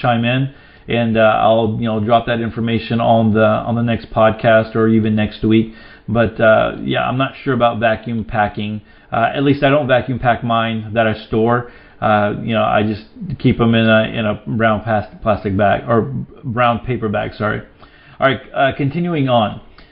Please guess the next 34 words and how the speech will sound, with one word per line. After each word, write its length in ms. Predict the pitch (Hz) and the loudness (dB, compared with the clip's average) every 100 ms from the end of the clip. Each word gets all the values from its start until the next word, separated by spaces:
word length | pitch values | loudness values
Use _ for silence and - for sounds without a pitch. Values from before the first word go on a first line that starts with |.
| _ _ _ | _ _ _
Free 180 | - 208 | -2 0
plants 600 | 220 - 139 147 - - - | 0 -4 -2 -4 -6 -20 -8
grown 400 | 135 139 139 143 | 0 2 2 0
from 240 | 170 151 | -4 0
roots 280 | 123 127 127 | 2 2 2
or 440 | 135 123 127 135 - - | 0 2 2 0 -4 -8
your 180 | 127 123 | 0 0
kitchen 460 | - 143 135 123 117 | 2 0 0 0 2
vegetables. 640 | 113 - 113 - - - - _ - | 2 0 -6 -8 -10 -18 -20 _ -4
We 140 | 135 | 0
live 180 | 151 214 | 4 2
in 100 | 220 - | 0 -4
Florida, 420 | 131 127 127 151 | -2 0 0 0
so 120 | 143 131 | 0 2
we 140 | 135 | 4
have 180 | 156 143 | 2 2
a 40 | |
long 380 | 127 131 143 151 | 0 2 2 2
growing 340 | 127 127 120 | 0 0 -2
season. 440 | 101 113 101 107 117 - - | -2 -4 -4 -6 -10 -18 -4
I 80 | 127 | -2
plant 260 | - 151 147 | 0 -2 -2
the 80 | |
tops 380 | - 131 131 - | -4 0 0 -2
of 120 | 131 | -10
pineapples, 720 | - 143 160 175 175 180 170 | -4 -2 0 -2 -2 -4 -4
root 300 | 135 123 160 | 0 2 2
my 180 | 156 165 | 2 -2
celery, 560 | 160 147 135 139 143 135 | 0 0 2 4 2 2
and 100 | 123 | 2
regrow 480 | 131 117 110 110 110 | 4 4 2 2 0
it, 80 | - - _ - | -4 -14 _ 0
regrow 480 | 135 123 127 113 | 2 4 2 2
it. 120 | 120 | -2